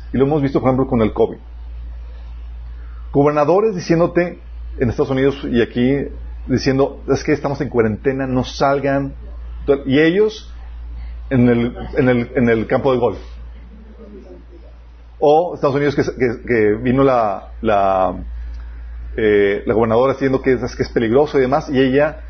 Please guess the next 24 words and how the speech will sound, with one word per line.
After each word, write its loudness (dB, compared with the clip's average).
cerró 2
locales 2
de, 4
de 2
estéticas -2
de 2
belleza 2
y 4
demás, 0
y 2
ella 2
abrió 2
una 2
para -2
que -6
la 2
atendieran. -2
Sí. -2
O 4
un 0
gobernador 4
que 2
le 0
preguntaron, 0